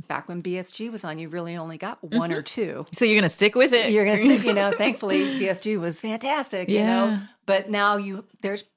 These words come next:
Speaker 1: probably twenty <laughs>
Speaker 2: Yeah.
Speaker 1: genre shows at any given time of the year.
Speaker 2: Yeah. And that's a
Speaker 1: And
Speaker 2: good point too,
Speaker 1: everything.
Speaker 2: 'cause,
Speaker 1: Yeah.
Speaker 2: like, T N G, like, everyone, yeah, it's widely know-, accepted
Speaker 1: Mm-hmm.
Speaker 2: that this first season was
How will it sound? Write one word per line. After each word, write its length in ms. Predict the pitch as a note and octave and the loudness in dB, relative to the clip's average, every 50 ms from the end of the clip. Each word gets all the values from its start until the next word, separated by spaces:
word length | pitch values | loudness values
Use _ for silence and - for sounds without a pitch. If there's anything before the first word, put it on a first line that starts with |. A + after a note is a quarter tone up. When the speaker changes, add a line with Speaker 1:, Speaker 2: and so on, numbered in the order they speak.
| _ _ _ _ _ _ | _ _ _ _ _ _
Speaker 1:
probably 460 | _ - D#3+ D3+ D#3+ E3 F3 A3+ A3+ | _ -8 -8 -6 -6 -6 -6 -6 -6
twenty 560 | A3 - - D4 C#4 C4 - A3+ E3 - - | -6 -6 -2 -2 -2 -2 0 -2 -2 0 0
<laughs> 200 | G3+ F#3+ C4+ A#3 | 0 2 2 4
Speaker 2:
Yeah. 380 | A3 G3+ G3 G3 B3+ F#3 E3+ D#3+ | 6 6 8 8 8 8 6 6
Speaker 1:
genre 300 | F#3+ F#3+ F3+ E3+ E3+ - | 4 2 0 0 -2 -4
shows 380 | - - F#3+ F3+ F3+ F3 E3 | -4 -4 -2 -2 -2 -4 -4
at 140 | E3+ E3 - - | -6 -6 -6 -6
any 220 | F3 F3 E3 D#3+ | -8 -10 -10 -10
given 440 | C#3+ - E3 D3+ D#3+ D#3+ D3+ D3+ E3 _ _ _ | -10 -10 -10 -10 -10 -12 -12 -14 -16 _ _ _
time 300 | - F3 D#3+ E3 E3 D#3+ | -8 -6 -6 -6 -6 -6
of 140 | D#3 D3+ C#3 | -8 -10 -10
the 60 | D3+ | -8
year. 360 | D#3 E3 A3 F#3 E3+ F3+ F#3 F#3+ | -6 -4 -4 -2 0 0 2 2
Speaker 2:
Yeah. 260 | F#3 F3 E3 D#3+ E3 - _ - | 2 2 0 -2 -4 -6 _ 0
And 120 | - B3+ D4 | 2 2 2
that's 200 | G4+ B4 - C5+ | 2 0 2 2
a 20 | |
Speaker 1:
And 80 | A#4+ - | 2 4
Speaker 2:
good 120 | B3+ A3+ A#3 | 2 2 2
point 180 | C4 B3 G#3 | 2 2 2
too, 140 | - C4 B3 | 2 0 0
Speaker 1:
everything. 160 | A3 - G3+ F#3+ E3+ | 2 4 4 4 4
Speaker 2:
'cause, 80 | D#3 D#3 | 2 4
Speaker 1:
Yeah. 40 | F3+ | 4
Speaker 2:
like, 200 | F3 - - - _ _ - - | 2 2 0 -6 _ _ -12 -6
T 260 | - - A3+ G#3+ G3+ | -4 0 2 4 4
N 140 | F#3+ F3+ F3 | 4 4 4
G, 560 | D#3+ F3 F#3 G3+ G#3 F#3 D#3+ D#3 D3+ D#3+ F3 _ - | 2 2 4 4 4 4 4 2 0 -4 -6 _ -2
like, 280 | F3+ E3 D#3+ D#3+ - | 0 0 0 0 0
everyone, 480 | - F3+ G3+ G#3 G#3+ A3 G#3 G3 F#3 F3 | 2 4 4 6 6 6 6 6 4 4
yeah, 140 | G3+ G#3+ F3 D3+ | 4 2 2 2
it's 100 | D#3 - | 2 0
widely 580 | D#3+ D3 D#3 F3+ F#3+ G3+ F#3+ G#3 G3+ G3 F#3+ | 2 4 4 6 6 4 4 4 4 4 4
know-, 240 | F3 F3 F#3 F#3+ F3+ | 2 2 0 0 2
accepted 680 | - F3+ F3 - - F#3 G3+ F3 E3+ E3+ F3+ D#3+ D#3 D3 | 2 0 0 2 2 2 2 2 2 2 2 2 2 2
Speaker 1:
Mm-hmm. 80 | D3 C#3+ | 0 0
Speaker 2:
that 240 | D#3 D3 - - | 0 0 0 0
this 180 | - E3 E3+ - | -2 -2 -2 0
first 240 | - F#3+ F#3+ F#3 - | 2 2 2 2 2
season 360 | - G3 G#3 F3+ E3+ F#3 E3+ | 0 0 0 0 0 -2 -2
was 260 | D#3+ E3+ D#3+ D#3+ - | -2 -2 -2 -4 -6